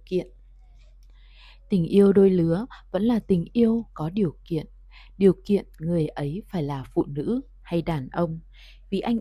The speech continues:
ấy hay cô ấy là vợ hay chồng tôi. Tôi đã sống với người ấy rất lâu rồi và cả khoảng ký ức đó tạo nên một tình yêu trong tôi. Nghĩa là nó vẫn là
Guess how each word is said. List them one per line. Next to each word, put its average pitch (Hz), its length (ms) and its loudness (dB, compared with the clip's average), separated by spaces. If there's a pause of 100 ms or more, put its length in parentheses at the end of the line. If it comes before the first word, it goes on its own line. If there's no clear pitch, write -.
ấy 180 300 -2
hay 202 200 -4
cô 185 140 -6
ấy 151 300 -8 (140)
là 185 260 -4
vợ 170 220 -2
hay 165 200 -10
chồng 151 320 -8
tôi. 160 300 -8 (440)
Tôi 175 120 -4
đã 143 120 -10
sống 147 300 -8
với 147 100 -8
người 190 240 -4
ấy 147 300 -12
rất 254 200 -8
lâu 208 200 -4
rồi 156 360 -6 (340)
và 170 160 -8
cả 156 140 -8
khoảng 165 280 -8
ký - 160 -12
ức 277 220 -6
đó 143 280 -10
tạo - 160 -8
nên 214 240 -4
một 180 220 -6
tình 151 200 -6
yêu 170 340 -6
trong 175 220 -8
tôi. 165 380 -4 (480)
Nghĩa 175 140 -8
là 160 460 -8 (400)
nó 151 300 -8
vẫn 202 160 -8
là 220 120 -4